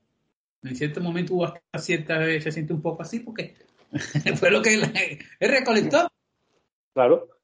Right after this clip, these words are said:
Speaker 2: Eh, decías al principio que cuando estábamos hablando del acercamiento de los servicios de inteligencia al pueblo, de, y, y dijiste algo, eh, bastante, se me ha quedado ahí en la cabeza dando vueltas,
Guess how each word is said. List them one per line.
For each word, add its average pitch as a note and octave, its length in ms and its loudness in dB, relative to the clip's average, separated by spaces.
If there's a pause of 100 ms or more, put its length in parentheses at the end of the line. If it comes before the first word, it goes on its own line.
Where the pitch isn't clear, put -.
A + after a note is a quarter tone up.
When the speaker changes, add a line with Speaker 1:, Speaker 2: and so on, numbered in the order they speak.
(600)
Speaker 2:
Eh, - 240 -4
decías C#3+ 340 0
al B3+ 140 0
principio E3 680 0
que A2 500 4
cuando G#2 160 2
estábamos C3 240 2
hablando D3+ 220 0
del C#3+ 80 4
acercamiento A2 520 -4
de B2+ 120 4
los G#2 460 2
servicios A2 320 -4
de C3+ 80 -2
inteligencia A#2+ 540 0
al F#2 140 -2
pueblo, A#2 440 2
de, G#2 380 0
y, - 300 -12
y - 80 -12
dijiste C3 380 0
algo, D#3+ 280 4
eh, - 160 -4 (1040)
bastante, C#3 1160 2
se A2+ 80 -8
me B2 80 2
ha - 20 4
quedado C#3+ 200 4
ahí C#3 80 6
en C3+ 60 4
la B2+ 80 6
cabeza B2+ 240 2
dando B2 160 0
vueltas, B2 320 2